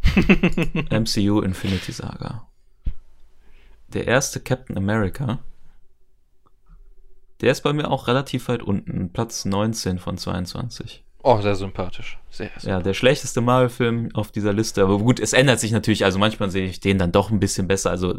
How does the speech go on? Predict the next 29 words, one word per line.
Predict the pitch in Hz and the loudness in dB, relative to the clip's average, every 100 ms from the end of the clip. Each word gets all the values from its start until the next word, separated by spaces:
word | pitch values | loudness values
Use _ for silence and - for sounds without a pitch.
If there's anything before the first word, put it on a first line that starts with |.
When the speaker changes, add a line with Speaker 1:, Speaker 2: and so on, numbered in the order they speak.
| - | 0
Speaker 2:
ob | 123 - - - | 0 0 -12 -2
ein | 101 104 | 0 2
Platz | - 98 | 2 2
Verschiebung | - 101 - 104 98 | 0 0 2 2 2
nach | 95 | 2
oben | 95 95 | 0 2
oder | 92 | 0
unten | 95 - | -2 -4
kann | - 95 | -4 -2
immer | 95 | 0
mal | 95 | -2
passieren, | 92 - 101 95 | -4 -6 -6 -4
ne? | 101 110 - - - - - - - - - - | -4 -6 -12 -18 -16 -16 -18 -20 -20 -20 -20 -6
Ähm, | 95 87 87 87 - - - | -4 -2 -2 -4 -10 -10 -4
der | 95 | 0
schlechteste | 113 127 - - | 4 4 2 0
Marvel-Film | 104 104 104 104 101 | 4 4 2 0 -2
für | 98 | -2
mich | 98 - | -2 -2
ist | - | -4
Captain | - 95 - | -4 -4 -4
Marvel. | 90 87 - - | -4 -4 -6 -6
<laughs> | - - - - - - - - - - - - - - - - - - - - - | 0 0 0 -6 -8 -10 -10 -12 -14 -14 -14 -16 -16 -18 -16 -16 -16 -16 -18 -18 -4
Den | 107 | -2
fand | 98 107 104 | 0 0 0
ich | 98 | 2
Speaker 1:
Ja. | 107 131 | 6 6
Speaker 2:
absolut, | 139 95 92 85 - - | 6 2 0 -2 -6 -6
äh, | - 95 90 87 | -2 0 2 0